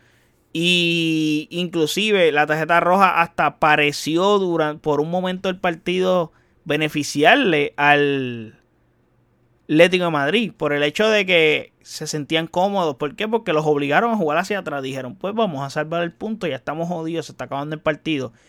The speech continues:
Llega el gol de José María Jiménez, que fue un golazo de cabeza, que puso arriba al Atlético de Madrid. El Atlético de Madrid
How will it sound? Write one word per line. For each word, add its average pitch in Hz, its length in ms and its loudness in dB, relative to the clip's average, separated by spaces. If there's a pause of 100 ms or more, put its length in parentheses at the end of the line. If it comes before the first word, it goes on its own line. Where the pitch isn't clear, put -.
(340)
Llega 160 340 2
el 220 140 2
gol 220 320 2
de 220 140 2
José 185 260 0
María 156 300 2
Jiménez, 185 580 -2 (300)
que 151 80 -6
fue 170 160 -8
un 180 40 -6
golazo 180 400 2
de 190 100 4
cabeza, 147 560 0 (300)
que 127 140 -10
puso 147 260 -4
arriba 180 320 2
al 185 80 2
Atlético 175 260 0
de 190 40 -2
Madrid. 170 360 -2
El 180 160 0
Atlético 147 280 -4
de 190 60 -4
Madrid 185 520 -2